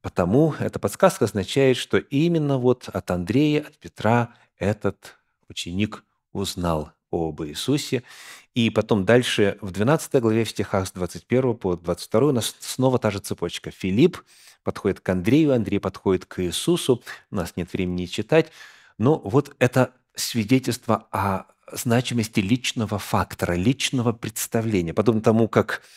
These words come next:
двое учеников Иоанна стали теперь учениками Иисуса в силу рекомендации Иоанна. Точно так же вот, э, Симон Петр,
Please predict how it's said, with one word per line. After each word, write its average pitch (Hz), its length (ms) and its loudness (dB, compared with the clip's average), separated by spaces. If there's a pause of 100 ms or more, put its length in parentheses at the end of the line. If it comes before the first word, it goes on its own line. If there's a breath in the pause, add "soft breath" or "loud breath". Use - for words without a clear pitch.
(120 soft breath)
двое 110 280 2
учеников 110 480 0
Иоанна 156 320 4
стали 104 280 2
теперь 104 220 -2
учениками 92 840 -4 (300)
Иисуса 95 580 -4 (240 soft breath)
в - 60 -14
силу 95 460 0 (240 soft breath)
рекомендации 104 960 0 (120)
Иоанна. 85 400 -2 (560 soft breath)
Точно 98 300 -4
так 120 180 4
же 113 120 2
вот, 117 300 4
э, 104 400 0
Симон 110 680 0 (180)
Петр, 92 460 0